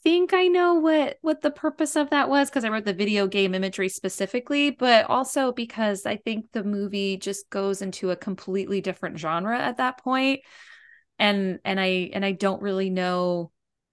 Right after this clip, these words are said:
what's happening. And it's not just because, like, what is happening with Richard, but also what is happening in this film? What kind of story is being told now? Because it feels like a completely different story than what,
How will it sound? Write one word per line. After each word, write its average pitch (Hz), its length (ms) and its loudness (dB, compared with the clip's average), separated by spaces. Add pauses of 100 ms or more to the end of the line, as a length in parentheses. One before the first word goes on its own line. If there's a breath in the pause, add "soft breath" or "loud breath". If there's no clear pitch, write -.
what's 185 340 -2
happening. 127 800 -4
And 190 100 0
it's 190 200 -2
not 208 180 2
just - 160 -8
because, 196 340 -6
like, 175 160 -2
what 233 220 2
is 233 100 0
happening 202 380 -2
with 175 160 -8
Richard, 196 380 -2
but 185 100 0
also 185 460 -2 (540 loud breath)
what 226 180 2
is 226 100 0
happening 196 400 -2
in 180 80 -2
this 165 220 -6
film? 185 380 -2 (120)
What 190 320 -2
kind 240 300 -2
of 208 80 -4
story 208 580 -2
is 185 140 -2
being 175 260 -2
told 185 380 -2
now? 170 160 -2
Because 175 320 -6
it - 100 -6
feels 175 340 -6
like 165 200 -6
a 165 40 -6
completely 165 540 -10
different 160 380 -10
story 156 400 -10
than - 240 -10
what, - 340 -4